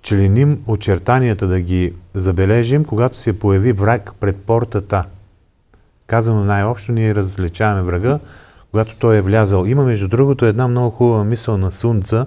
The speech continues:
Не, че тия са чели Сун Цзъ, но ми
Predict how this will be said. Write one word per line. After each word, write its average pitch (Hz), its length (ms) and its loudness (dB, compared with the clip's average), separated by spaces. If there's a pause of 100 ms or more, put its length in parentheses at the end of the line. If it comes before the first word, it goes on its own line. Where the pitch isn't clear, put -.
(500)
Не, 120 120 -2
че - 160 -12
тия 110 240 0
са 95 320 0
чели 95 280 -2
Сун 92 280 -2
Цзъ, 113 200 -2
но 110 200 -2 (540)
ми 101 360 0